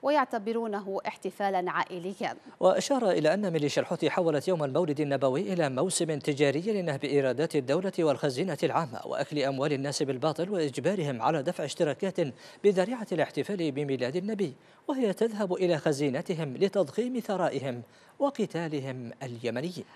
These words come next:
Speaker 1: ولفت وزير الأوقاف إلى أن الميليشيا تمارس صنوف الإرهاب في هذا اليوم ضد المخالفين لهم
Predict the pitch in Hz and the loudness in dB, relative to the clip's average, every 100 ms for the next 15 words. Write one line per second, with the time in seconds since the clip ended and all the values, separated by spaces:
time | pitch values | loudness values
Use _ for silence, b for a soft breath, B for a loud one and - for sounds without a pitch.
0 | B 214 208 202 220 220 214 202 196 196 | B 6 8 8 4 0 4 4 4 2
1 | 208 202 190 190 - 247 247 233 220 202 | 0 -2 0 -2 0 4 4 4 2 2
2 | 214 202 196 185 247 - 339 330 262 233 | 2 0 -2 -2 -2 0 2 2 2 2
3 | 220 190 214 196 202 208 220 202 - 196 | 2 0 -6 -6 -4 -4 -2 -2 -2 -2
4 | 214 254 208 185 185 185 175 175 156 185 | 0 2 2 0 0 -2 -2 -2 0 2
5 | 277 269 233 226 196 190 202 202 180 185 | 2 2 0 0 0 0 -4 -2 -4 -4
6 | 208 208 262 185 185 | -2 0 0 -2 -6